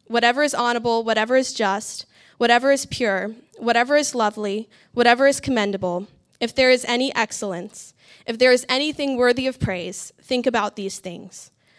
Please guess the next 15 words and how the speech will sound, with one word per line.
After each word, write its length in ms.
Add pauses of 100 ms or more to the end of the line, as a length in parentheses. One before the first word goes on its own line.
(140)
What 200
you 120
have 160
learned 280
and 120
received 520
and 160
heard 240
and 160
seen 280
in 120
me, 300 (320)
practice 460
these 240
things, 500